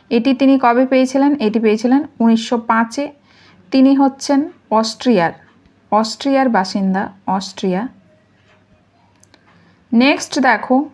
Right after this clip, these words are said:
নোবেল পুরস্কারে সম্মানিত করা সবচেয়ে কম বয়সী ব্যক্তি কে? সবচেয়ে কম বয়সী ব্যক্তি মালালা ইউসুফজাই। তিনি শান্তির ক্ষেত্রে পেয়েছিলেন,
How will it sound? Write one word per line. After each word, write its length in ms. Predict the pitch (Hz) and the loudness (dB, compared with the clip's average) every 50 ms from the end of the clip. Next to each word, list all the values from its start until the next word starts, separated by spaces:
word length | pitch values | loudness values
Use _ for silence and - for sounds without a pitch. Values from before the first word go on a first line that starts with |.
| _ - | _ 0
নোবেল 380 | 240 240 247 226 262 320 320 320 | 2 2 2 2 2 0 0 0
পুরস্কারে 460 | 330 320 330 320 - - 311 320 320 | 0 -2 -2 -2 0 0 0 0 -2
সম্মানিত 520 | 320 - 269 233 226 240 240 254 254 247 | -2 0 0 2 2 2 2 2 2 0
করা 340 | 285 277 277 277 277 277 277 | 0 0 2 2 2 2 0
সবচেয়ে 480 | 262 - - 247 233 226 226 - 277 269 | -2 -2 0 0 0 0 -2 -2 -4 -4
কম 340 | 269 - 247 247 254 269 277 | -2 0 0 2 2 4 4
বয়সী 360 | 277 277 285 277 285 - 294 | 2 2 0 -2 -2 -2 -2
ব্যক্তি 400 | 226 208 214 214 214 - - 262 | 0 0 0 0 -2 -4 -4 -4
কে? 240 | 247 - 190 151 - - _ _ _ _ _ _ _ - - _ _ _ _ _ _ _ _ _ _ _ _ _ _ _ _ - - - _ - - - _ _ _ _ - - | -2 -2 -4 -4 -6 -8 _ _ _ _ _ _ _ -20 -20 _ _ _ _ _ _ _ _ _ _ _ _ _ _ _ _ -20 -20 -20 _ -20 -20 -20 _ _ _ _ -18 -6
সবচেয়ে 440 | - 269 247 247 262 254 285 285 285 | 0 0 0 0 0 0 -2 0 0
কম 220 | 277 247 247 247 | 2 2 2 2
বয়সী 300 | 247 269 269 262 - 294 | 2 2 2 0 -2 0
ব্যক্তি 420 | 247 254 254 247 254 - 285 294 | 0 0 0 0 -2 -4 -2 0
মালালা 600 | 302 269 226 226 220 220 226 233 247 262 285 320 - - _ - - _ _ _ - | 2 4 4 4 4 2 2 2 2 0 0 -2 -6 -12 _ -20 -20 _ _ _ -4
ইউসুফজাই। 800 | - 254 277 294 285 - 320 311 285 254 190 214 202 185 170 - 240 233 - _ _ _ - - - _ _ _ _ _ _ _ _ _ _ - _ _ _ _ - - - _ _ _ | -2 0 0 0 0 0 0 -2 -2 0 0 0 2 2 0 -2 -8 -12 -18 _ _ _ -20 -20 -20 _ _ _ _ _ _ _ _ _ _ -20 _ _ _ _ -20 -20 -20 _ _ _
তিনি 220 | - 247 247 254 254 | 0 2 4 4 2
শান্তির 440 | 254 - 233 214 226 220 277 277 | 2 0 0 2 2 0 0 0
ক্ষেত্রে 340 | 285 - 277 277 - 285 277 | 0 0 -2 0 0 -2 0
পেয়েছিলেন, 540 | 269 269 262 254 254 269 262 269 285 320 330 | 2 2 2 2 2 2 0 0 0 -2 -4